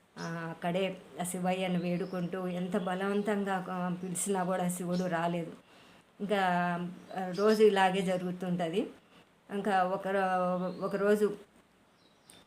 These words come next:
ఇంకా నాలుగు రోజులు లేట్ అవుతుందని త-, తల్లి దగ్గర నుంచి కబురు వస్తది, "ఇంకా మాకు ఇక్కడ పనులు కాలేదు, ఇంకా నాలుగు, నా రెండు మూడు రోజులు లేట్ అవుతుందని" చె-, కూతురు చెప్పగా రోజుకు శివయ్యకు పాలు తీసుకుంటూనే ఉంటది.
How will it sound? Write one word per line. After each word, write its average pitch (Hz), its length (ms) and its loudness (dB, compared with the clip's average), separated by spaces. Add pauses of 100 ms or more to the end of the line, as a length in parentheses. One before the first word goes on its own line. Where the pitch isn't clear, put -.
(140)
ఇంకా 208 200 0
నాలుగు 185 340 2
రోజులు 202 340 2
లేట్ 180 260 -2
అవుతుందని 180 880 -2
త-, 165 340 -2 (100)
తల్లి 170 640 -2
దగ్గర 180 340 -2
నుంచి 180 240 -2
కబురు 175 360 -4
వస్తది, 175 400 -4
"ఇంకా 196 260 -4
మాకు 165 280 -4
ఇక్కడ 165 220 -6
పనులు 175 420 -4
కాలేదు, 170 460 -4
ఇంకా 180 280 -4
నాలుగు, 170 500 -4 (680)
నా 175 300 2
రెండు 180 220 0
మూడు 180 200 0
రోజులు 190 300 2
లేట్ 185 280 2
అవుతుందని" 180 640 0 (200)
చె-, 175 200 -2 (180)
కూతురు 196 280 0
చెప్పగా 180 500 0
రోజుకు 185 420 -2
శివయ్యకు 180 560 -4
పాలు 170 240 0
తీసుకుంటూనే 180 920 -6
ఉంటది. 180 440 -4